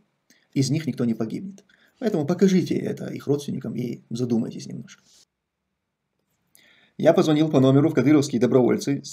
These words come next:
десять, с десят, десяти раз дозвонился, там кричат: «Мы вас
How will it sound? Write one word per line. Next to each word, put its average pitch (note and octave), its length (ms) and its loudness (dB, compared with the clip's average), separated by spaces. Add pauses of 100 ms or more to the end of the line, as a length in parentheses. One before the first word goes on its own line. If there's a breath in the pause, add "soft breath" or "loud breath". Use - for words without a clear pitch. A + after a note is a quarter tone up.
десять, C#3 520 -4 (200)
с - 100 -20
десят, C3 580 -4
десяти C#3+ 280 -4
раз C#3+ 160 4
дозвонился, A#2+ 460 0
там B2+ 160 0
кричат: C3 320 -2
«Мы B2 100 0
вас B2+ 260 2